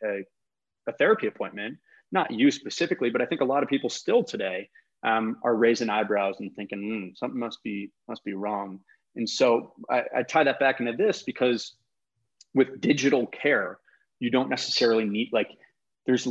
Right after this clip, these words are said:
less need to broadcast the fact that you're, you're, you're receiving that therapy. And so I think it lowers the barrier for people who still suffer from the, the stigma, unfortunately. To some extent, I think that's enabling,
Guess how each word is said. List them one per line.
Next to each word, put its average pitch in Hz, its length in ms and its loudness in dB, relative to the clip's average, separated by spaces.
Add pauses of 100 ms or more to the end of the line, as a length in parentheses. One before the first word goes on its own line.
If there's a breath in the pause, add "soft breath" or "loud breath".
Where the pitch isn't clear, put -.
(120)
less 139 260 2 (140)
need 117 220 2 (220)
to 104 540 -2
broadcast 110 760 2 (120)
the 113 200 -8
fact 101 300 -2
that - 120 -4 (120)
you're, 95 440 -6 (100)
you're, 107 200 -10 (160)
you're 104 240 -6
receiving 107 380 -4
that 139 180 0
therapy. 160 380 2 (340)
And 110 80 -12
so 131 100 2
I 110 80 4 (100)
think 131 200 0
it 110 160 -2
lowers 113 400 4
the 110 80 -2
barrier 113 380 2
for 104 100 -4
people 107 360 -4
who 113 240 -6 (280)
still 127 420 0
suffer 131 440 0
from 101 260 -4
the, 98 140 -4 (100)
the - 60 -10
stigma, 95 340 -8
unfortunately. 92 600 -10 (340)
To 170 80 0
some 165 200 0
extent, 147 340 0
I 127 60 4
think 123 200 -2
that's 120 220 0
enabling, 143 460 0